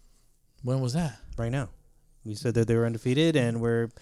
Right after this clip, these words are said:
Speaker 2: hoping that they remain so.
Speaker 1: Oh, no.
Speaker 2: And
Speaker 1: E-, no, everybody's watching that. Like, that's probably the only team that's, like, double digits undefeated.
Speaker 2: All right.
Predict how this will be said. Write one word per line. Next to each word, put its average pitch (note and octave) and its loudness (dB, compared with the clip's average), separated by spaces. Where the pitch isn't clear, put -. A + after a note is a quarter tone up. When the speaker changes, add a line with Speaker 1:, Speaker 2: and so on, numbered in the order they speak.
Speaker 2:
hoping A#2+ 0
that B2 2
they B2 6
remain A#2+ 2
so. - 4
Speaker 1:
Oh, A#3 10
no. C4 8
Speaker 2:
And D3 6
Speaker 1:
E-, E3 0
no, G3 8
everybody's A3+ 8
watching C3+ 6
that. A2 2
Like, B2 8
that's C#3 4
probably G#3+ 6
the D#3 8
only E3 8
team E3 0
that's, B2 2
like, B2 2
double C3+ 6
digits B2 2
undefeated. A2+ -2
Speaker 2:
All F2+ -8
right. B2 -4